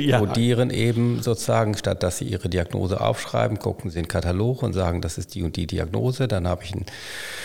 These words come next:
Speaker 2: ein feste Vorgaben und daraus mache ich dann den Erlös, der sich so durchschnittlich für so eine Erkrankung,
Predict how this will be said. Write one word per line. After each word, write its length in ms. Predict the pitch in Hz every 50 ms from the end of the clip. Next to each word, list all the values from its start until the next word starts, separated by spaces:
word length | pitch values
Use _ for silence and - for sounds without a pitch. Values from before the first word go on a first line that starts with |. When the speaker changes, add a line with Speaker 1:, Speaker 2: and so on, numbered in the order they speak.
| - - - - - _ -
Speaker 2:
ein 220 | - 95 95 104 -
feste 460 | - - - 120 113 104 - 110 101
Vorgaben 560 | - 135 127 131 123 131 123 123 120 123 123
und 160 | 110 95 87
daraus 340 | 101 90 90 95 87 - -
mache 180 | 90 82 82 87
ich 120 | - -
dann 400 | 92 87 82 82 80 - 55 -
den 180 | - 87 82 85
Erlös, 560 | 90 85 82 92 98 104 104 - - - -
der 160 | - 98 87
sich 160 | - 87 -
so 140 | - 98 87
durchschnittlich 580 | 82 85 85 85 - - 90 85 - 95 - -
für 140 | - 85
so 80 | 78 80
eine 160 | 80 82 -
Erkrankung, 560 | - - - - 82 78 - - 80 76 -